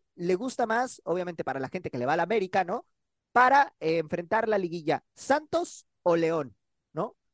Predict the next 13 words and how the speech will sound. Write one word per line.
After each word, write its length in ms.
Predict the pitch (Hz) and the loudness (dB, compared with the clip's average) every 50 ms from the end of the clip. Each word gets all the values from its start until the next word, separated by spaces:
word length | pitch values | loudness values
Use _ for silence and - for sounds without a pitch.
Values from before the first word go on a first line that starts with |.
| _ _ _ _ | _ _ _ _
Santos 460 | - - - 208 220 208 - 208 - 196 | -14 -8 -8 -8 -6 -6 -8 -6 -4 -2
o 40 | 175 | 0
León, 420 | 185 202 240 277 311 311 302 - _ _ | 2 2 4 4 2 2 -2 -10 _ _
en 160 | - 165 160 190 | -12 -10 -10 -10
ese 160 | 202 214 196 | -10 -10 -12
sentido 400 | 202 180 165 202 214 262 262 247 | -12 -14 -12 -10 -4 -4 -4 -4
será 220 | - 196 175 190 | -4 -6 -8 -8
interesante 600 | 208 220 - 240 202 170 - - 208 214 - 220 | -8 -8 -10 -8 -8 -8 -10 -10 -14 -12 -10 -10
ver 140 | 190 196 208 | -8 -8 -8
esa 180 | 196 - 185 - | -8 -8 -6 -2
parte. 320 | - 240 247 - 214 - - | -2 -2 -2 -2 -6 -4 2
Ahora, 320 | 180 202 254 285 233 - _ _ _ _ _ - | 4 6 6 6 4 2 _ _ _ _ _ -6
Octavio, 520 | - 170 - - 262 294 302 262 175 - | -6 -4 2 2 2 2 2 0 -6 -6